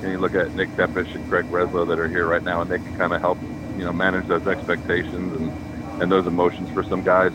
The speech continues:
So I really don't, I mean, I want the guys to, to move up. I want the guys to want to get called up from here, you know. So until it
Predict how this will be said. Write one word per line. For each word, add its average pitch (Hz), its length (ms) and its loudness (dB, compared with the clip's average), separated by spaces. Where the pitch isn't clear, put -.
So 90 240 4
I 117 60 2
really 156 300 0
don't, 135 240 -2
I 120 60 -4
mean, 123 160 -4
I 120 180 -2
want 123 280 -2
the - 60 -8
guys 90 260 0
to, 90 200 -2
to 104 80 -4
move 90 240 -6
up. 85 200 2
I 95 60 2
want 101 220 -2
the 110 80 -4
guys 95 220 2
to 95 60 -4
want 92 400 0
to - 40 -8
get 85 120 -4
called 85 200 0
up 82 200 -4
from 85 180 -6
here, 82 200 2
you 85 120 -2
know. 87 240 0
So 90 220 6
until 123 340 0
it 101 60 2